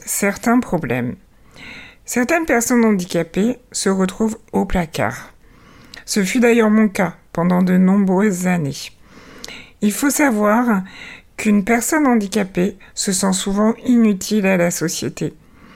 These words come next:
C'est d'ailleurs largement ancré dans les esprits, puisqu'on entend souvent « Tu ne pourras pas travailler avec ton handicap, ce sera trop compliqué ».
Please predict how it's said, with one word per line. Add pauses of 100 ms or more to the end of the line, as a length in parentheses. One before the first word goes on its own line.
(340)
C'est
d'ailleurs
largement
ancré
dans
les
esprits, (520)
puisqu'on
entend
souvent « (580)
Tu
ne
pourras
pas
travailler
avec
ton
handicap,
ce
sera
trop
compliqué ».